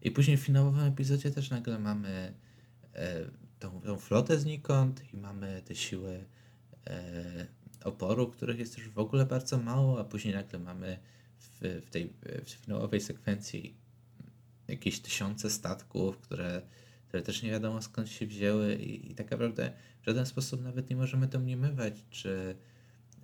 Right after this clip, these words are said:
czy to jest tak, że cała galaktyka i zewnętrzne rubieże są obecnie w,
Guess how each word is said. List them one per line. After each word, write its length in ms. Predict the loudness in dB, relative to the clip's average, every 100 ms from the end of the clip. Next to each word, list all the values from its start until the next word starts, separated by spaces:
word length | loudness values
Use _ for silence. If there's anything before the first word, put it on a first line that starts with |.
| -6
czy 100 | -6
to 60 | -6
jest 160 | -6
tak, 180 | -4 -4
że 100 | -6
cała 380 | -4 -2 0 0
galaktyka 840 | 0 -2 -4 -4 -8 -4 -4 -4 -4
i 160 | -4
zewnętrzne 640 | -4 -6 -4 0 0 0 -4
rubieże 800 | -4 -2 -2 -4 -6 -6 -6 -8 -18 -20 -20 -4
są 520 | -4 -2 -6 -8 -8
obecnie 520 | -6 -4 -6 -8 -10
w, 380 | -10 -16 -12 -10